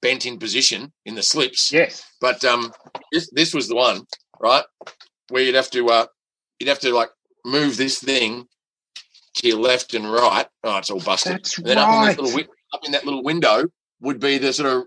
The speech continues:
Speaker 1: raffle-like score that you got. So that was the original
Speaker 2: See,
Speaker 1: Test match.
Speaker 2: mate, I, you know, I remember playing that now, but I, I would have thought the first game I'd got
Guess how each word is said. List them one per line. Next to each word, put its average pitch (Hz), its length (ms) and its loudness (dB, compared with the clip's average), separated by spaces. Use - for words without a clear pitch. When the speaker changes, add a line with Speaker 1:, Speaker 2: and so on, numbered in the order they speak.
Speaker 1:
raffle-like 135 680 0
score 165 400 0
that 165 120 -4
you 127 120 -2
got. 101 180 -4
So 135 100 -8
that 170 160 0
was 160 80 2
the 165 140 4
original 165 460 2
Speaker 2:
See, 156 140 -8
Speaker 1:
Test 170 220 -2
match. - 380 -6
Speaker 2:
mate, 226 220 4
I, 262 260 6
you 240 80 4
know, 233 280 2
I 247 60 6
remember 160 440 2
playing 214 380 -4
that - 180 -6
now, 147 180 0
but 185 140 0
I, 220 60 2
I 233 500 4
would 240 160 0
have 196 180 -8
thought 175 320 -2
the 143 180 -10
first 170 340 -2
game 143 240 0
I'd 185 280 2
got 147 200 4